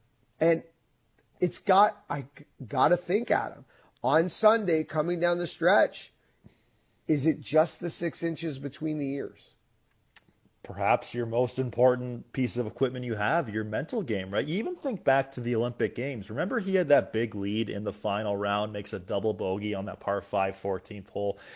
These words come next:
Speaker 2: at the Olympic Games, and Matsuyama
Speaker 1: Mm-hmm.
Speaker 2: almost came back to win. You think Rory Sabatini posted that, you know, unlikely sixty-one for that silver medal, but, or sorry, bronze medal, I should say. But, um,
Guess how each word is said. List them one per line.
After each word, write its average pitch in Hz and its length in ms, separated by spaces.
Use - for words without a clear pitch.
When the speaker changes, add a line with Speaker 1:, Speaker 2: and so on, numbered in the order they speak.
Speaker 2:
at 113 260
the 117 140
Olympic 113 400
Games, 107 420
and 107 100
Matsuyama 113 540
Speaker 1:
Mm-hmm. - 0
Speaker 2:
almost 113 540
came 113 320
back 110 320
to 104 100
win. 107 380
You 98 120
think 95 240
Rory 107 200
Sabatini 101 560
posted 104 380
that, 92 300
you 107 80
know, 87 220
unlikely 98 480
sixty-one 98 560
for 101 100
that 87 180
silver 95 280
medal, 92 360
but, 101 240
or 110 180
sorry, 101 240
bronze 107 280
medal, 90 160
I 90 60
should 101 200
say. 95 220
But, 113 280
um, 101 680